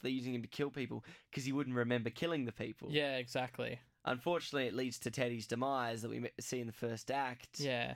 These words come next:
Speaker 1: Because Teddy
Speaker 2: Which was quite clever that they, they show that he intentionally targets him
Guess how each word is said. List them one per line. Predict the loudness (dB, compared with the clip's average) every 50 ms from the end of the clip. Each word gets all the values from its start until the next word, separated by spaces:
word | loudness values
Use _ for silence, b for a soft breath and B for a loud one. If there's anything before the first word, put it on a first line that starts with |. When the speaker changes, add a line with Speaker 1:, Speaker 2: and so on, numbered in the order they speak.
| -8 -8 _
Speaker 1:
Because | -8 -4 -2 -2 -2 -2 -4 -8 -14 -8 -2
Teddy | 0 2 2
Speaker 2:
Which | 2 0 -2 0 0
was | -2 -2 -2
quite | -2 0 0 0 0 -2
clever | 0 2 2 2 4 2 2
that | 0 0 2
they, | 2 2 2 2 2
they | 2 2 2
show | 4 4 2 2 2 2
that | 2 0 -4
he | -4 0 2 2
intentionally | 2 2 0 -4 -2 2 2 2 4 4 2 4 4 4 4 4 2 0 -4
targets | -8 -4 0 2 2 2 2 2 -2 -4 -4 -6 -6
him | -6 -6 -8 -6 -8 -10